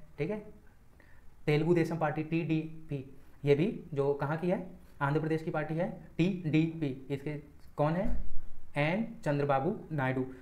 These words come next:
तो ये भी भाजपा के संपर्क में हैं। यह नए गठबंधन महाराष्ट्र, बिहार और उत्तर प्रदेश में जहां भाजपा अपनी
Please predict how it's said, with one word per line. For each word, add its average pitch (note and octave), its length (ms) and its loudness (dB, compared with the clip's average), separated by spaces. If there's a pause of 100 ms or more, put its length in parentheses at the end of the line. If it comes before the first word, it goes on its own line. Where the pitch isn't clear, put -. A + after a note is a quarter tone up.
(100)
तो D3+ 60 0
ये C#3+ 140 4
भी F#3+ 120 2
भाजपा C#3+ 300 0
के F3 80 0
संपर्क C#3 360 -4
में E3+ 100 -4
हैं। B2+ 240 -4 (480)
यह E3+ 280 6
नए F3+ 180 4
गठबंधन D#3+ 380 2
महाराष्ट्र, D3 440 4 (100)
बिहार C#3+ 300 2
और D#3 200 2
उत्तर E3 260 0
प्रदेश E3 360 0
में E3 280 -4
जहां D3+ 240 2
भाजपा C3+ 340 2
अपनी D3+ 300 0